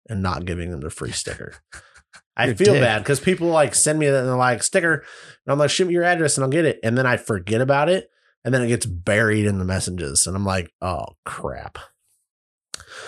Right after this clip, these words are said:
Speaker 2: That does suck.
Speaker 1: So I have solved that problem. That's hilarious.
Speaker 2: Oh, you can't see it.
Speaker 1: I can't see anything.
Speaker 2: It's fine. I like it. So
Speaker 1: Is this
Speaker 2: then, so
Speaker 1: tick-
Speaker 2: if you do a review, just send you a message.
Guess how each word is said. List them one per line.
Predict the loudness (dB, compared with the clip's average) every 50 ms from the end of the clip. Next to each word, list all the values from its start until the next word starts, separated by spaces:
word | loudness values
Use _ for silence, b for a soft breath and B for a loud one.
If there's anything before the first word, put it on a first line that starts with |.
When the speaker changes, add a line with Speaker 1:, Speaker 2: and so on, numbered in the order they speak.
| B B B
Speaker 2:
That | -4 -2
does | -2 -2 -2 0
suck. | -2 -2 -4 -6 -10 -4
Speaker 1:
So | 4 4 6 6
I | 6 4
have | 2 2 -2
solved | -2 2 4 4 4 4 4
that | 2 2 2 0
problem. | 0 2 2 2 0 -4 -8 -10 -16 -18 _ _ _ _ _ _ -20 -20 -20 _ _ -6
That's | -2 -2 0 2 2 2 2 2 0 0 -4 -4
hilarious. | -2 -2 -2 -2 -4 -6 -10 -14 -12 -6 -2 -2 0 0 -2 -4 _ _ _ _ _ _ _ _ _ _ _ _ _ _ _ _ _ _ _ _ _ _ _ _ _ _ -16
Speaker 2:
Oh, | -12
you | -12 -12 -12 -12 -16 -20
can't | -20 -16 -16
see | -14 -12 -12 -12
it. | -8 -8
Speaker 1:
I | -6
can't | -4 -4 -4 -6 -6 -8
see | -8 -8 -8
anything. | -12 -18 -20 -20 -18 -10
Speaker 2:
It's | -8 -8 -8
fine. | -6 -6 -6 -4 -4 -4 -6 -10 -14 _ _ _ _ _ _ _ _ _ _ _ _ _ _ _ _ _ _ _ _ _ _ _ _ _ _ _ _ _ _ _ _ _ _ _ _ _ _ _ _ _ _ _ _ _ _ -6
I | -2 0
like | 0 2 0
it. | -2 -2 -2
So | 0 0 2
Speaker 1:
Is | 2
this | 2 0
Speaker 2:
then, | 0 0
so | 2 2 2
Speaker 1:
tick- | 2
Speaker 2:
if | 0
you | 0 2
do | 2 2
a |
review, | 4 2 2 0 0 0 0 2 2 0 -2 -4
just | -4 -6 -4 -2 -2
send | -2 0 0
you | 0 0
a |
message. | 0 0 0 0 -2 -4 -4 -4 -6 -6